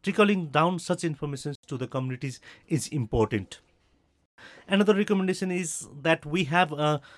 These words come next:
established, uh, community forums in Nepal and India for exchange of information during flooding. So such forums should be recognized by both the governments and institutionalize them so that they can instantly transfer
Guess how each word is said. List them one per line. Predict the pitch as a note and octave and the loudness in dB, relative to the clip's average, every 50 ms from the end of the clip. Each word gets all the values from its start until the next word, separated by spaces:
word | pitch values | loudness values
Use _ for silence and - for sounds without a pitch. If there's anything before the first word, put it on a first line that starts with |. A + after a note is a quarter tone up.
| - - _ _ _ | -20 -20 _ _ _
established, | - D#3 - - - F#3 F3 E3 D#3 E3+ E3+ - - - | -10 -8 -6 2 4 6 6 6 4 2 0 0 -2 -2
uh, | D3+ C3+ C3 C3 B2 A2+ - _ _ _ _ _ _ | 0 2 2 2 0 -2 -6 _ _ _ _ _ _
community | - G3 G3 G3+ G#3 - G3+ | 6 6 8 8 6 4 2
forums | - - G3 F3+ E3+ F3+ E3+ E3+ - | 2 4 6 6 6 6 4 2 -2
in | - E3 E3 D3+ D3 | -4 -2 0 2 2
Nepal | D#3 D3+ E3+ E3 D#3+ | 2 4 4 4 4
and | D#3 D3 | 4 2
India | D3 D3+ D3+ D#3 D3+ | 0 0 0 0 0
for | - - C#3 C3 | 0 -2 -4 -4
exchange | C#3+ - - - D#3 C#3 | -4 -4 -4 -2 -2 -2
of | C#3 C3 - | -2 -4 -4
information | D3 C3+ A#2+ C3+ C#3 C#3 - - C#3+ | -6 -6 -6 -6 -6 -6 -6 -6 -4
during | B2 C3 B2 B2 B2 B2 | -4 -2 -2 -2 -4 -4
flooding. | - - C#3+ B2 B2 A#2 A#2 - - - - - - | 2 2 2 4 2 0 -6 -10 -16 -20 -20 -20 -18
So | - - A#3 A3+ | -2 0 2 2
such | - - B3 - - | 2 2 0 -2 0
forums | - G#3+ G3 F#3+ F#3 E3+ - | 0 2 2 2 2 0 -2
should | - F3+ D3+ | -6 -6 -2
be | - D#3+ C#3 | -2 -2 -2
recognized | C3+ D3+ - D#3+ D3 D3+ D#3 D#3 C#3 C3 | -2 -2 -6 -6 -2 0 0 0 0 0
by | C3+ C3 C3 - - | 0 -2 -2 -2 -2
both | C3+ D3+ C#3+ C#3+ | -2 -2 0 0
the | D3+ | -2
governments | B2+ C3+ C3+ C3+ C3 F3+ A#3+ B3 - - - _ - _ _ | 0 0 -2 -2 -2 -2 -4 -6 -8 -12 -16 _ -20 _ _
and | - E3 E3 E3+ | -2 -2 0 0
institutionalize | E3 F3+ E3+ - G3+ F#3 - - D#3 - - E3 D3+ D3 C#3+ A#2+ | -2 -4 -4 -2 -4 -4 -4 -6 -10 -6 -2 0 0 0 0 0
them | A#2+ D3 E3 E3+ E3 _ - - - - _ | 0 2 2 0 -2 _ -14 -20 -20 -20 _
so | - - - F#3 D#3+ | -8 -2 0 2 4
that | E3+ F3 E3+ - - - - - _ _ - | 4 4 2 2 -4 -20 -20 -20 _ _ 0
they | - D3+ | 2 2
can | D3+ F3 E3 D#3 | 2 2 0 0
instantly | C#3 B2 - - - E3+ D3+ D3+ - D#3+ | 0 -2 -4 0 0 0 0 2 0 -4
transfer | D3+ - D3+ C#3 C3+ - - C#3+ B2+ | -2 0 0 0 0 -2 -2 -4 -4